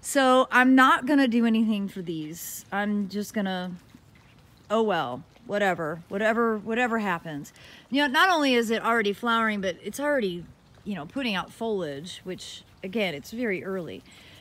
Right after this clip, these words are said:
Now, here's a variety that is much better for my climate, where we average somewhere between eight hundred and twelve hundred chill hours annually.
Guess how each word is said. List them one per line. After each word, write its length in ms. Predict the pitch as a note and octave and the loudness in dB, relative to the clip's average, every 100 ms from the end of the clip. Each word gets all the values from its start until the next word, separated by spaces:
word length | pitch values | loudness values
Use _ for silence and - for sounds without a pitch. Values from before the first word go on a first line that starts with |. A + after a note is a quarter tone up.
| - | -8
Now, 260 | A#3 A3+ A#3 | -2 0 0
here's 480 | A3 F#4 A4 C5 A4+ | -2 0 0 0 -4
a 40 | |
variety 720 | D#4 C#4 A#3+ A#3 A#3 A3+ A3+ | -4 0 0 0 -4 -4 -6
that 260 | G3 A#3 A3 | -6 -4 -2
is 200 | A3+ G#3+ | -2 -2
much 380 | A#3 A3+ A3 | -2 -2 -8
better 380 | G3 G#3 G#3 G3+ | -4 -2 0 -4
for 180 | G3+ A3 | -4 -4
my 320 | G3+ G#3 G3+ | 0 0 0
climate, 560 | G3 G3+ F#3 E3 B2+ - - - _ - - - - | -4 -6 -8 -8 -12 -16 -20 -20 _ -20 -20 -20 -12
where 220 | G#3 A3 G#3+ | -2 0 2
we 220 | A#3 C4 | 0 0
average 560 | A3+ A#3+ A3+ A3+ A3+ | 2 2 2 0 -2
somewhere 380 | G#3+ - D#4 D#4 | -4 -4 0 0
between 340 | C#4 B3+ C4 A#3+ | -2 -2 -2 0
eight 180 | B3+ C4+ | -2 0
hundred 340 | C4 B3+ A#3+ | 0 2 2
and 140 | G#3+ G#3 | -2 -6
twelve 320 | - A3 G#3+ | -6 -4 -4
hundred 480 | G#3+ G#3 G3+ G3 F#3+ | -2 -4 -4 -6 -6
chill 280 | - A3 F#3+ | -6 -4 -4
hours 380 | F3 E3+ E3+ | -4 -6 -8
annually. 680 | F3+ F#3+ G3 G3 F3 D#3+ E3 | -8 -6 -6 -6 -8 -10 -12